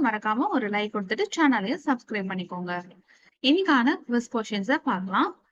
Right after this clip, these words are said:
முதல் கேள்வி, இந்திய குடியரசுத் தலைவர் பதவியை ஏற்க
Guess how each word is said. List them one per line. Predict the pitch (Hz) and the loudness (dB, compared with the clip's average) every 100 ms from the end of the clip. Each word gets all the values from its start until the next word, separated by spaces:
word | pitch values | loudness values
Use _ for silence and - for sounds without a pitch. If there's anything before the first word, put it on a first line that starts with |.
| _ _ - | _ _ -8
முதல் | 220 254 254 | 0 2 2
கேள்வி, | 208 180 208 403 - _ _ _ _ _ _ - | -2 -2 -2 -2 -4 _ _ _ _ _ _ 0
இந்திய | 285 359 392 403 | 2 4 4 2
குடியரசுத் | 392 285 269 262 262 262 208 | 2 4 6 4 2 0 0
தலைவர் | 190 196 208 - | -2 -2 -4 -2
பதவியை | 190 202 214 226 226 208 190 | -2 0 -2 -2 -4 -6 -4
ஏற்க | 196 190 | -4 -2